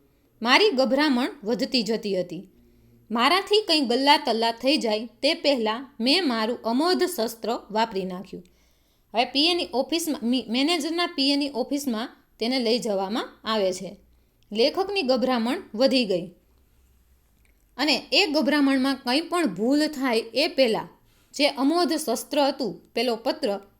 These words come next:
એ વાપરે છે. એટલે કે એકદમ પેલો પત્ર મેં પીએના હાથમાં મૂકી દીધો.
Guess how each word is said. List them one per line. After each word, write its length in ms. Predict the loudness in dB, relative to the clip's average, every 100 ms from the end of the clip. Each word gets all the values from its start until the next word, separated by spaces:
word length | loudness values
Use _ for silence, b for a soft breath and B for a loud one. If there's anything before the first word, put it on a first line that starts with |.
| _ _ -2
એ 160 | 0 0 -8 -2
વાપરે 400 | 0 2 0 -2
છે. 300 | -4 -8 -12 _ _ _ -8
એટલે 200 | -2 -2
કે 140 | -2
એકદમ 580 | 2 2 2 0 0 0
પેલો 240 | 0 0 0
પત્ર 460 | -4 -4 -2 -2 -6 _ -2
મેં 240 | 0 0
પીએના 400 | 0 2 2 0
હાથમાં 760 | -2 -4 -4 -4 -4 -4 -12 _
મૂકી 260 | -4 -2 -2
દીધો. 380 | -2 -4 -6